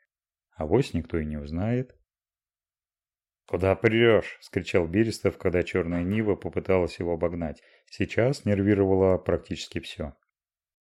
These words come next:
Сейф, его сейф. Не повредила ли вода проводку? А если повредила, то не сработала ли сигнализация? Максим Леонидович представил себе вой сирены и отряд милиции,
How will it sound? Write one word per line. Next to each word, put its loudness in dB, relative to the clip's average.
Сейф, -4
его 4
сейф. 2
Не -2
повредила 0
ли 2
вода 4
проводку? -2
А -4
если 0
повредила, 0
то -4
не -4
сработала 2
ли 0
сигнализация? 0
Максим -4
Леонидович -2
представил 2
себе -2
вой 0
сирены -2
и -6
отряд 0
милиции, -4